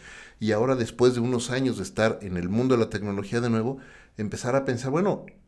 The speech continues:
¿cuáles son las otras cosas que me gustan?", y retomar el tema del podcasting, el blogging, y hacer otras cosas, porque empiezas a abrirte a distintas, eh, posibilidades, porque entiendes que tu identidad no es precisamente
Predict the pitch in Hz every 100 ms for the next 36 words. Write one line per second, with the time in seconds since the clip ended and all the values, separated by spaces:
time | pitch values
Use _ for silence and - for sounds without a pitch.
0 | _ _ _ - - - 151 151 156 156
1 | - 151 151 147 143 143 135 120 117 131
2 | 131 131 135 - - - 117 101 104 107
3 | 110 117 - - 90 92 90 82 - 101
4 | - 120 - - 113 113 117 - - 82
5 | 80 113 120 117 117 110 - 156 165 156
6 | - 190 175 117 - 104 - 107 98 -
7 | - - - - 104 98 104 127 131 131
8 | 117 117 131 110 - 98 95 - 113 127
9 | 135 131 - - - _ - 110 101 101
10 | 113 127 131 127 131 - 104 98 98 117
11 | 120 - - 98 - 107 95 95 95 95
12 | 95 95 - - - - _ - 101 98
13 | 98 101 - 92 92 101 98 101 95 -
14 | 95